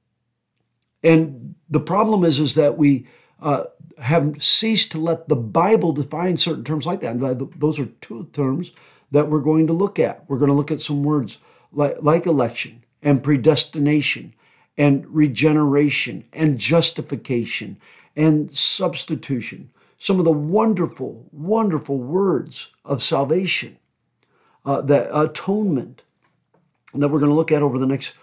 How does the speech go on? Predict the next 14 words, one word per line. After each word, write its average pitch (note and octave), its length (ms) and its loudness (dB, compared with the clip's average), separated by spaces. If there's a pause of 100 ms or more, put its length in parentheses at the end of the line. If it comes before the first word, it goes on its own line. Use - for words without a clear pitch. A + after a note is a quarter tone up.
(340)
uh, B2+ 300 2 (420)
several D3 340 2
broadcasts, C#3+ 760 -4 (240)
that C3 220 0
hopefully B2 840 -6 (640)
will D#3 160 2
be D3 180 4
a D3+ 60 4
help G3+ 260 -2
to - 200 -14
us. - 260 -20 (920)
And, D3+ 520 0 (360)
<clears throat> D3 280 -10 (720)
you, F#3 400 -4